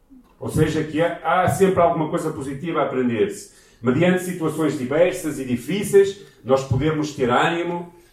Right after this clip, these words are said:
e estar otimistas de que as coisas vão melhorar. Ou seja, ter uma certa esperança e acreditar que tudo vai terminar bem. Mas otimismo, embora seja bom, não é fé. Há muita gente otimista no mundo que nem sequer acredita em Deus.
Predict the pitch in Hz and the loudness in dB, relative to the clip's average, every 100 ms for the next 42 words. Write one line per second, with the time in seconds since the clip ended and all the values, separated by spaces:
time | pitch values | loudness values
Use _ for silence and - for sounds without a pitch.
0 | _ 104 - 143 139 135 135 151 151 123 | _ -10 0 2 2 0 -2 -2 -4 -6
1 | 135 131 - 165 151 135 147 156 160 - | -4 -4 -2 -2 -2 -2 0 -2 -4 -14
2 | _ _ - _ - 139 160 185 - - | _ _ -20 _ -4 0 2 4 2 -2
3 | - - _ _ - - 151 139 160 156 | -10 -20 _ _ -12 -2 0 4 4 4
4 | - 196 180 165 - 175 190 190 170 143 | 4 2 2 -2 -2 2 4 4 0 -6
5 | 135 135 170 165 - 202 233 170 170 165 | -8 -8 -6 -6 -8 -6 -6 -2 -2 -2
6 | 175 - _ - 131 139 135 113 107 92 | -6 -12 _ -4 -2 0 0 0 -2 -4
7 | 117 135 160 160 - 120 175 240 - 113 | 0 2 2 2 0 0 2 2 0 -6
8 | 131 - _ _ - 113 123 120 127 120 | -8 -12 _ _ -12 -4 0 0 -2 -4
9 | 104 101 98 110 123 131 135 - _ _ | -4 -6 -4 -2 0 -2 -8 -20 _ _
10 | - 101 117 107 - 98 92 - 131 175 | -14 -8 -6 -6 -8 -8 -6 -2 0 4
11 | 247 - - 113 123 127 127 113 104 107 | 4 4 0 -2 -4 -4 -8 -10 -12 -12
12 | - 98 101 117 143 143 151 147 - 147 | -12 -10 -8 -8 -10 -10 -10 -10 -10 -10
13 | 151 139 135 135 110 - - | -10 -12 -10 -8 -8 -8 -12